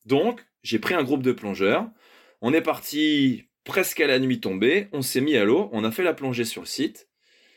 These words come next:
et là, c'est pas un ou deux requins que j'ai eu en plongée comme on peut supposément en avoir sur Punta do Ouro, on s'est retrouvé avec seize bulldogs,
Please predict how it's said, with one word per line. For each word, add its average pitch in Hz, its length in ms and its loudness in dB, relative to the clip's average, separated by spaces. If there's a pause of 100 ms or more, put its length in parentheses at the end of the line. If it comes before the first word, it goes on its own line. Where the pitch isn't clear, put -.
(260)
et 123 100 2
là, 151 140 4
c'est 117 200 -6
pas 104 520 -2
un 156 220 2
ou 120 100 -2
deux 123 180 2
requins 131 440 2
que 113 120 -4
j'ai 107 180 0
eu 123 180 4
en 95 100 -2
plongée 113 380 0
comme 98 180 -6
on 92 60 -10
peut 113 180 -4
supposément 135 800 0
en 117 80 0
avoir 117 320 0
sur - 160 -10
Punta 104 420 -2
do 95 120 -2
Ouro, 123 340 2
on 113 40 -8
s'est 117 120 0
retrouvé 165 280 -2
avec 131 120 -2
seize 156 320 0
bulldogs, 110 480 -4